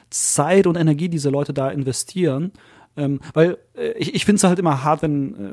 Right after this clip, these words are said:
äh, also es sind nicht, tatsächlich sind die meisten Entwickler und Entwicklerinnen, die ich kenne,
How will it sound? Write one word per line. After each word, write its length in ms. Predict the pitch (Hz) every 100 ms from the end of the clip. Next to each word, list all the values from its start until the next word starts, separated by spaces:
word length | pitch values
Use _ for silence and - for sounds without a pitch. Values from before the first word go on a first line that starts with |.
| 76
äh, 40 | -
also 160 | 131
es 60 | 135
sind 80 | 170
nicht, 260 | 156 -
tatsächlich 400 | - 165 196 208
sind 100 | - 165
die 60 |
meisten 440 | 156 156 262 - 240
Entwickler 560 | 202 - 196 196 190 _ _ - _
und 60 | 156
Entwicklerinnen, 440 | 147 165 170 175
die 100 | 175
ich 120 | 175 -
kenne, 360 | 170 165 160